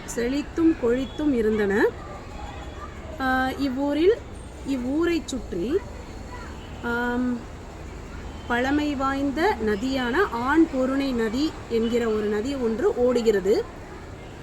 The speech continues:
இவ்வூரில் உள்ள அரண்மனையை நாம்,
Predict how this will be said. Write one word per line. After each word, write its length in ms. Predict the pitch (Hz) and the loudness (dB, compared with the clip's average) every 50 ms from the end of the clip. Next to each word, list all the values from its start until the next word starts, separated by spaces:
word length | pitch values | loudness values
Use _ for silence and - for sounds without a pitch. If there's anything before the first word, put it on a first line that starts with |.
| - - - | -12 -6 -2
இவ்வூரில் 580 | 254 277 254 240 285 311 339 359 381 381 339 330 | -2 0 0 2 2 4 6 6 8 8 6 6
உள்ள 460 | 311 285 285 285 311 381 440 415 - - | 4 2 0 2 4 6 4 4 4 0
அரண்மனையை 880 | - 214 226 247 277 311 320 311 311 294 294 285 285 285 285 320 381 403 - - - | -4 -2 -2 0 2 4 4 4 4 2 0 -2 -2 -2 2 4 2 2 2 -2 -6
நாம், 300 | 240 233 226 226 240 277 | -4 -2 0 0 2 0